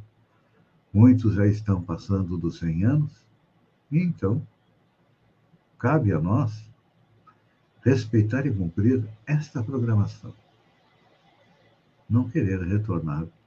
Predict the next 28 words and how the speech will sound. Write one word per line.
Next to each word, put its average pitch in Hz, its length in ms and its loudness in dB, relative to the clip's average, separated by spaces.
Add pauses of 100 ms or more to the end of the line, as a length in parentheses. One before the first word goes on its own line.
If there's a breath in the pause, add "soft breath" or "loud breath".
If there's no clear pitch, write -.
(380)
antecipadamente 87 1160 0
à 78 40 -6
pátria 76 360 -10
espiritual, 87 720 -6 (880)
porque 123 320 0
chegando 175 460 0
lá, 120 280 2 (960)
a 85 100 -4
nossa 85 320 -2
consciência 107 680 -2
vai 101 220 0
nos 101 220 4
cobrar 85 500 -2 (960)
pelo 87 320 -2
erro 107 260 8
que 104 100 -4
cometemos 92 640 -2
atentando 85 640 -6
contra 82 300 -6
a 76 40 -6
nossa 82 300 -6
própria 85 380 -8
vida, 120 380 -2 (380)
e 147 80 0
aí, 107 300 2 (920)
na 82 100 -4
próxima 87 720 0
ou 104 140 4